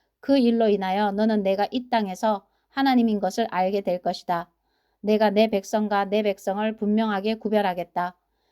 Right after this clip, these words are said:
이 표적이 내일 일어날 것이다." 하나님께서 말씀하신 대로 행하셨다.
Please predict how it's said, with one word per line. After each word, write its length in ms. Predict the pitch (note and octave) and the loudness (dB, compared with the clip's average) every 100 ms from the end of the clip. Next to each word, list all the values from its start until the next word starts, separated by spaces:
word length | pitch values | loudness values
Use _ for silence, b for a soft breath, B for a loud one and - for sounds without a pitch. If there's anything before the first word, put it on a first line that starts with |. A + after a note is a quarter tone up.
| _ - | _ -2
이 180 | C4+ B3+ | -2 0
표적이 420 | B3+ B3 A3+ G3+ | 0 2 0 2
내일 280 | G3+ A3+ A3 | 2 2 2
일어날 380 | G3+ F3+ F#3+ G#3+ | 0 0 -4 -4
것이다." 500 | F3+ - F3+ F3 - _ _ _ _ | -4 -4 -4 -4 -6 _ _ _ _
하나님께서 640 | C4+ C4+ C4 A#3+ E4 A3 | 0 4 4 2 0 0
말씀하신 580 | G3+ G3 G#3+ A#3 G#3+ G3+ | 0 -2 -2 -2 -2 -4
대로 260 | F#3 F#3+ G#3 | -4 -2 -4
행하셨다. 640 | G#3 F#3+ F3 - F3 | -4 -8 -10 -6 -6